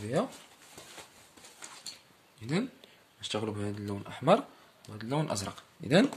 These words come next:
شنو، شنو طالبين منا؟ بالأحمر، مكعب بالأحمر، متوازي المستطيلات بالأحمر. إذن المكعب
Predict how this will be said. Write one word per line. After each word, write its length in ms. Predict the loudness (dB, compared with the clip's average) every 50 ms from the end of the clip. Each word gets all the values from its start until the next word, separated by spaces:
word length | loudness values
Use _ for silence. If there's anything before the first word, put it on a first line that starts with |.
| -10 -10 -8 -8 -8 -8 -8 -10 -12
شنو، 180 | -10 -8 -8 -6
شنو 180 | -2 0 6
طالبين 300 | 10 10 10 10 8 4
منا؟ 280 | 4 4 2 2 0 -4 -6 -10 -8
بالأحمر، 580 | -8 -6 -4 -4 -2 0 4 6 6 6 6 2 -4 -14 -20 -20 -20 -20 -20 -20 -20 -20 -20 -20 -20 -20 -20 -20 -20 -20 -16 -8 -6
مكعب 420 | -4 0 4 8 8 8 10 10
بالأحمر، 440 | 8 8 6 6 2 2 0 0 0 -2 -8 -12 -6
متوازي 440 | -4 -2 0 2 4 4 4 2 2
المستطيلات 500 | 0 0 0 0 0 2 2 2 2 2
بالأحمر. 400 | 0 -2 -4 -6 -6 -6 -4 -2
إذن 120 | 2 4
المكعب 460 | 4 4 4 2 2 2 2 2 2